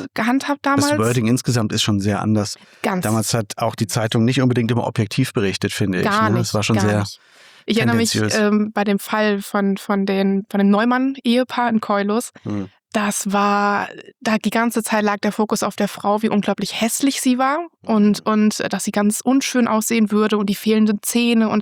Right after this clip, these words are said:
Speaker 1: das wurde immer wieder thematisiert.
Speaker 2: Mhm.
Speaker 1: Und er wurde immer mal am Rande erwähnt, was ich
Speaker 2: Obwohl
Speaker 1: auch
Speaker 2: er, er
Speaker 1: fällig
Speaker 2: der
Speaker 1: fand.
Speaker 2: Haupttäter ist, für alle, die den
Speaker 1: Richtig.
Speaker 2: Fall nicht kennen, oder das waren ja nur bei den Live-Shows. Absolut richtig, ne? Es wurde
Speaker 1: Richtig.
Speaker 2: dann viel mehr auf diese, ja, auf diese,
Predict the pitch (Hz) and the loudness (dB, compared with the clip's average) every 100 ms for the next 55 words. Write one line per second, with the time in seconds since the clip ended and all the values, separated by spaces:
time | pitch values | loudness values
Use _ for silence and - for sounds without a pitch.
0 | - - - 254 247 240 247 226 226 226 | -4 -16 -6 -4 -2 0 2 2 0 2
1 | 202 202 190 233 - 117 107 98 98 233 | 2 2 0 0 -2 -6 -4 -4 -4 0
2 | 226 - _ 214 233 208 214 220 208 202 | 0 0 _ -2 0 2 2 2 0 0
3 | 196 196 208 190 190 - 185 180 202 233 | -2 0 2 0 0 -2 0 2 2 0
4 | - _ _ _ _ _ _ _ 208 208 | -4 _ _ _ _ _ _ _ -4 -4
5 | - 131 131 147 151 147 - 139 135 123 | 0 0 0 2 2 0 -2 -2 0 0
6 | 175 175 127 113 - - - - 107 113 | 0 0 0 0 0 -2 0 2 2 0
7 | 160 104 95 - 123 131 101 107 98 101 | 0 -2 -4 -2 2 2 2 0 -2 0
8 | 110 104 101 98 98 - - - - 113 | 2 2 2 0 -2 -4 -20 -20 -4 -2
9 | 127 - 117 135 - _ _ _ 131 - | 0 0 0 0 -6 _ _ _ -6 0
10 | 143 123 143 - 101 110 117 120 135 139 | 0 2 0 -2 -2 -2 0 2 2 2
11 | 123 - 135 127 120 - 117 120 117 113 | 0 0 2 2 0 0 2 2 2 2
12 | 110 104 113 120 - 110 107 - 110 | 2 0 0 0 -2 -4 -4 -4 0